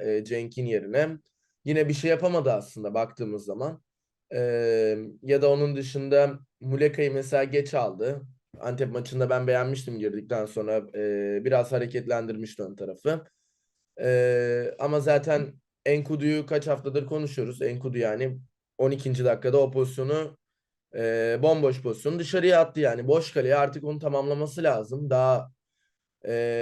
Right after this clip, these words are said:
yani tüm maç istediği kadar çalım atsın kanatta, istediği kadar top saklasın. O golü atamıyorsan Beşiktaş adına bir faydan yok demektir. E, Masuaku'nun golü de bence biraz, e, Masuaku'nun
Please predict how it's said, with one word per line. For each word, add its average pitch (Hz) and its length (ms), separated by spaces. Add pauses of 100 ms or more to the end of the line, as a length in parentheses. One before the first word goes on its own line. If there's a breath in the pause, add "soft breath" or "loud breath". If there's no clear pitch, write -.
(160)
yani 131 260
tüm 180 160
maç 170 260
istediği 165 360
kadar 165 300
çalım 160 280
atsın 131 280
kanatta, 120 400
istediği 139 420
kadar 139 300
top 143 200
saklasın. 127 640 (340)
O 165 140
golü 160 180
atamıyorsan 156 640
Beşiktaş 147 380
adına 143 280
bir 156 100
faydan 147 380
yok 160 220
demektir. 110 520 (640)
E, 131 480
Masuaku'nun 170 680
golü 175 260
de 180 220
bence 160 320
biraz, 165 400 (840)
e, 117 380
Masuaku'nun 147 800